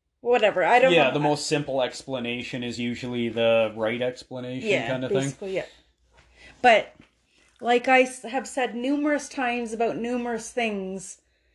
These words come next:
Speaker 1: I like the imagination and the,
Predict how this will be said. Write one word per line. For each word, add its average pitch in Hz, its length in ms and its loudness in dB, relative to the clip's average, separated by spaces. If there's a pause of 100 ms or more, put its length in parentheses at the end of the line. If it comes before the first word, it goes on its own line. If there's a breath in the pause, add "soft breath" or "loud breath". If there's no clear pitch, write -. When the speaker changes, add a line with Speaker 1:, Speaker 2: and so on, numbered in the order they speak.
(340)
Speaker 1:
I 214 600 2 (1600)
like 233 960 -2 (320)
the 208 880 0 (1300)
imagination 208 1080 -4
and 190 260 -6
the, 185 280 -10